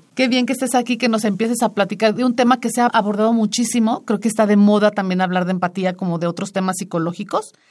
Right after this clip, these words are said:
pero no se ha descrito específicamente y de repente a mí me parece que se confunde con muchos términos más. Entonces, ¿por qué no empezar, doctor, con describir exactamente qué es empatía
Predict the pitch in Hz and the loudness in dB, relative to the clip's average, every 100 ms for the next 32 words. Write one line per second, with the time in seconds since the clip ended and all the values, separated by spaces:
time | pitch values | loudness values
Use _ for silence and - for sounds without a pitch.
0 | _ - 269 269 320 - _ - 233 240 | _ 0 2 4 2 -4 _ 0 4 6
1 | 269 269 240 - 262 247 233 220 - 202 | 6 4 4 0 0 2 0 -2 -8 -8
2 | - 220 214 220 240 208 202 202 202 214 | -4 -2 -2 -2 -2 0 2 2 0 -4
3 | - _ _ 220 208 208 214 240 269 254 | -8 _ _ 2 2 2 2 2 4 4
4 | 247 240 220 240 220 190 180 175 202 214 | 4 4 2 0 -4 -4 -2 -2 0 -2
5 | 220 180 196 202 214 - 180 185 170 151 | -2 -2 -2 -4 -4 -2 0 0 -2 -2
6 | - - _ _ _ 214 214 240 294 359 | -6 -8 _ _ _ -2 -2 0 2 2
7 | 349 240 240 226 240 233 233 220 208 - | 2 2 2 0 -2 -4 -2 0 0 -2
8 | - 185 208 190 214 240 240 233 196 185 | -6 -4 -2 -2 0 0 -2 -2 -2 -2
9 | 175 180 254 262 - 220 214 214 254 269 | -2 -4 -4 -4 0 0 2 0 0 -2